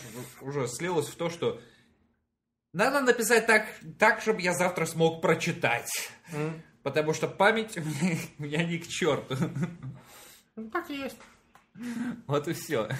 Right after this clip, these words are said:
Speaker 2: Вставлять нужно, но в правильных местах.
Speaker 1: Ну,
Speaker 2: Это вот.
Speaker 1: да. Как бы иногда, помнишь то, что писали, блин, долбин,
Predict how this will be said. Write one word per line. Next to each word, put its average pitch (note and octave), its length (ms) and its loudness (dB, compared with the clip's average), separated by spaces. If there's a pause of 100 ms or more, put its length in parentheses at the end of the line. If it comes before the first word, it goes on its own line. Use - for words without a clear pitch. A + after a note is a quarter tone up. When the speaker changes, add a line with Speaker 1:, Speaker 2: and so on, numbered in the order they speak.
(300)
Speaker 2:
Вставлять C4+ 400 -4
нужно, G3+ 260 -2
но D#3 120 0
в D#3 80 -8
правильных F3 360 0
местах. A#2+ 460 -6
Speaker 1:
Ну, B3+ 140 0
Speaker 2:
Это D3+ 180 2
вот. B2 280 -10
Speaker 1:
да. G#2+ 500 6 (1080)
Как C3+ 260 0
бы B2 280 0 (220)
иногда, C#3 680 2 (280)
помнишь E3+ 300 0
то, A#2 120 -6
что - 140 -10
писали, G#2+ 400 -4
блин, F#2 200 -10
долбин, G2+ 320 -12